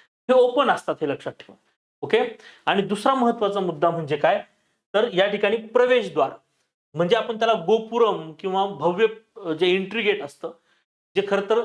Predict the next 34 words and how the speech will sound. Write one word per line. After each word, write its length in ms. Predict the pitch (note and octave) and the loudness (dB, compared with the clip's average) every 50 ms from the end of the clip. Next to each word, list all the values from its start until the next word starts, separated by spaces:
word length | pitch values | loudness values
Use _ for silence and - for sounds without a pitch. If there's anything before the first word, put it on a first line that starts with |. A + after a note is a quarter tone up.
| - D#3 | -2 -4
द्रविड 360 | C#3+ D3 F#3 F#3+ G3+ B3 B3 | -2 0 0 0 0 0 -2
मंदिर 280 | A#3 A#3 A3 G#3 A3+ G3+ | -2 -2 -2 -4 -4 -2
शैलीमध्ये 440 | - A3+ G#3+ G#3 G#3+ G3+ G#3 G3+ G#3+ | 0 0 0 0 0 -4 -4 -4 -4
तुम्ही 220 | G#3+ G#3+ G#3 G#3 | -4 -6 -6 -2
पाहाल 260 | G#3 G#3+ G3 G3+ G3+ F#3+ | -2 0 0 0 0 0
दक्षिण 340 | F#3 F#3 F#3 - G#3+ G3+ | -2 -6 -6 -8 -8 -8
भारतामध्ये 580 | F#3 E3 E3+ - - F3 E3+ E3 D3+ F3+ - - - _ _ _ _ _ _ _ _ | -6 -6 -4 -2 -2 -2 0 -2 -2 -4 -4 -8 -16 _ _ _ _ _ _ _ _
की 80 | - F#3 | -6 -2
जे 80 | F#3+ | 0
मंदिरं 420 | A3 G3 F3 F3+ F3+ F3 A3+ B3 B3 | 0 0 0 -2 0 2 2 2 2
आहेत 200 | G#3+ - E3+ G3+ | 2 0 -2 -6
त्या 200 | - - G#3+ F#3+ | -6 -6 -6 -6
मंदिरांचे 540 | E3+ F3 F3 F3 G#3 G#3+ A3 A3 G#3+ G#3+ A#3 | -4 -6 -2 0 0 2 2 0 0 -4 -2
प्रवेशद्वार 540 | A#3 - G#3 G3+ G#3+ A3 A3 A3 A#3 A#3+ A3+ F#3 - | 0 2 4 4 4 4 4 2 2 0 0 -2 -4
भव्य 200 | F#3+ F#3 F#3 A#3 | -6 -4 -4 -4
दिव्य 280 | A#3+ A#3+ A#3 G3+ F3 E3+ | -4 -4 -4 -2 -2 -2
आहेत, 200 | C#3+ - - _ _ _ _ _ _ _ _ _ _ _ _ _ _ _ _ _ _ _ _ _ _ _ _ _ _ _ | -2 -4 -8 _ _ _ _ _ _ _ _ _ _ _ _ _ _ _ _ _ _ _ _ _ _ _ _ _ _ _
असे 180 | E3 D#3+ - - | -6 0 0 0
भव्य 360 | G3 E3 D3 E3+ F3+ F#3 B3 | 0 2 0 0 2 2 2
दिव्य 220 | A#3+ C4 B3 C4+ | 2 2 2 0
प्रवेशद्वार 500 | C4 C4 - A#3+ A#3 A#3+ A#3+ A3 A#3+ A#3+ | 0 2 2 2 2 2 2 2 2 2
या 120 | A#3 A#3 G#3+ | 2 2 0
ठिकाणी 280 | G3+ A3+ A3 A3 A3 | -2 -4 -4 -6 -6
तुम्हाला 260 | G#3 A3 G#3+ A3 G#3+ A3 | -4 -2 0 0 0 0
पाहायला 260 | A3 F#3+ G#3 G3+ G3+ | -2 -2 0 0 0
मिळतच 380 | G3+ F#3 F3+ E3+ E3 E3 D3+ | 0 0 -2 -2 -2 -4 -6
नाहीत. 220 | C#3+ C3 - _ _ _ _ _ _ _ _ _ _ _ _ _ - | -6 -12 -20 _ _ _ _ _ _ _ _ _ _ _ _ _ -6
ठीक 120 | G#3+ F#3+ | -2 -2
आहे, 100 | G#3 C#3 - _ _ _ _ | -2 -2 -4 _ _ _ _
इथे 200 | - F3 - A#3+ | -6 0 2 2
तुम्हाला 300 | A#3+ A#3+ B3 A3+ A3+ A3+ | 2 2 2 2 2 2
प्रवेशद्वार 560 | B3 A#3+ - G#3+ G#3+ A3+ A#3 A#3 A#3 A#3 A#3 A#3 A#3 - | 2 0 0 2 2 4 2 2 2 2 0 0 0 -2
छोटे 240 | - F#3 F3+ F3+ A#3+ | -4 -4 0 0 0
असतात 320 | A3+ A3 A3 - A3 G#3+ | 0 0 0 -2 -4 -4